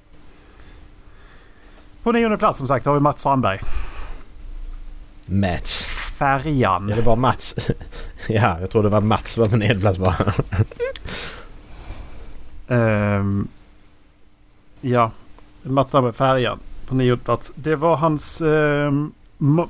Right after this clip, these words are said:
Speaker 1: hans man som läste upp den. Ehm.
Speaker 2: Ja, just det.
Speaker 1: Som uppläsare. Jag kan, jag kan nästan rekommendera det. Han, ehm,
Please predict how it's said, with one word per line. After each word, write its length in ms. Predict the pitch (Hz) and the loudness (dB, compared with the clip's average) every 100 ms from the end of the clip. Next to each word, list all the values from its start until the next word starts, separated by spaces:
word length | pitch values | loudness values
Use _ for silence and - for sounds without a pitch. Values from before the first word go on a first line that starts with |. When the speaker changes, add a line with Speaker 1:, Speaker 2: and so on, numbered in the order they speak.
| - | -2
Speaker 1:
hans 420 | 131 143 131 - | 2 2 0 -2
man 420 | 139 156 101 107 101 | 2 2 2 -2 -2
som 420 | 135 123 127 131 | 2 2 2 0
läste 220 | 127 143 | 0 0
upp 120 | 131 | -2
den. 100 | - - - - - - - - - - - - - 123 | -6 -10 -20 -20 -20 -20 -20 -20 -20 -20 -20 -20 -12 -6
Ehm. 560 | 110 104 107 113 - - - - - - - - - | -2 -2 -4 -6 -8 -12 -20 -20 -20 -20 -20 -20 -8
Speaker 2:
Ja, 100 | 90 | 0
just 260 | 123 139 - | 2 2 -2
det. 120 | 78 - - - - - - - | -8 -8 -20 -20 -20 -20 -20 -16
Speaker 1:
Som 200 | - 139 | -4 0
uppläsare. 400 | 127 127 120 120 | 0 0 0 0
Jag 100 | 131 | 0
kan, 280 | 135 143 127 | 4 4 4
jag 120 | 139 - | -4 0
kan 300 | 143 143 147 | 2 2 0
nästan 240 | 135 143 | 0 0
rekommendera 380 | 131 143 123 113 | 0 0 2 2
det. 140 | 117 - - - - | 0 -4 -16 -20 -8
Han, 320 | 139 131 131 | -2 0 2
ehm, 720 | 131 127 123 123 120 120 | 0 0 -2 -4 -4 -4